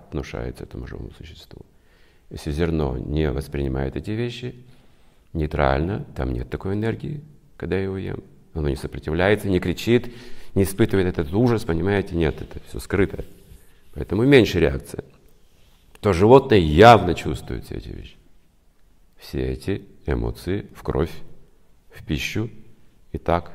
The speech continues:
возникает ответная реакция от живого, от живого существа.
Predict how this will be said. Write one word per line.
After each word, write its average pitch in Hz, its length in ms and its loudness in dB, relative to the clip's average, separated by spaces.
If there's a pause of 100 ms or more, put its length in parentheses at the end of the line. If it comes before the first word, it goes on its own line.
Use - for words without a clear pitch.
(140)
возникает 73 640 -6
ответная 65 380 -6
реакция 62 360 -8
от 58 40 -10
живого, 57 280 -10
от 62 60 -10
живого 57 260 -10
существа. - 640 -16